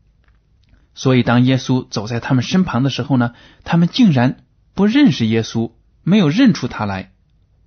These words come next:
耶稣基督就跟他们讲旧约故事中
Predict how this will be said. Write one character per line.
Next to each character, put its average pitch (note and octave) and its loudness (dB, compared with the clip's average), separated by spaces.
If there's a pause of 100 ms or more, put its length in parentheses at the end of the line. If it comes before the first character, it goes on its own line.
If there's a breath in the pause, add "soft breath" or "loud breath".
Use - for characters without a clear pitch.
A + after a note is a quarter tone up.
(760 soft breath)
耶 B2+ 2
稣 B2 0
基 B2 2
督 B2+ 0 (140)
就 B2 -2
跟 B2+ 0
他 C3 0
们 B2+ 4
讲 F2 -6 (1000)
旧 E3+ 2
约 C3 2
故 C#3+ -2
事 A#2 -4
中 B2+ 0